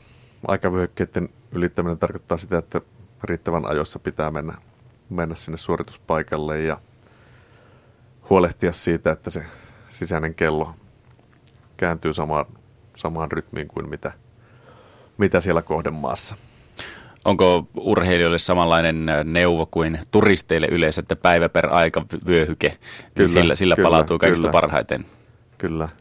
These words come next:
Speaker 2: Näilläkö ohjeilla mennään
Speaker 1: Ja,
Speaker 2: Rioon sitten?
Speaker 1: ja tota, myös sitten se, että sen kellon kääntäminen jo kotimaassa, että jos tiedetään kilpailuaikataulu, että mihin aikaan on alkukilpailut ja karsinnat, niin sitten kotimaassa ryhdytään,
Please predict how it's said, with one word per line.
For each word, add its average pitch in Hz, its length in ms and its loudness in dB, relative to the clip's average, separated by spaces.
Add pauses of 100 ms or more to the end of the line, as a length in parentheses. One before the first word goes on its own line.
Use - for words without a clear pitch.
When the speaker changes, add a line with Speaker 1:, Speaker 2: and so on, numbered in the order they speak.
(140)
Speaker 2:
Näilläkö 82 380 4
ohjeilla 80 260 2
mennään 80 300 2
Speaker 1:
Ja, 95 140 8
Speaker 2:
Rioon 80 260 2
sitten? - 300 -4
Speaker 1:
ja 98 100 6
tota, 95 500 2 (720)
myös 98 300 2
sitten 95 320 -4
se, 98 100 0
että 87 160 -4
sen 92 180 -4
kellon 87 380 2 (480)
kääntäminen 85 520 -2
jo 82 100 0
kotimaassa, 80 640 -4 (1500)
että 90 220 -8
jos 80 120 -6
tiedetään 80 560 0 (1040)
kilpailuaikataulu, 85 840 0
että 85 140 -4
mihin 85 220 -2
aikaan 82 300 -2
on 82 160 -2 (220)
alkukilpailut 82 640 -6
ja 80 60 -6
karsinnat, 80 600 -2
niin 80 120 -4
sitten 80 240 -10
kotimaassa 78 500 -6
ryhdytään, 78 400 -6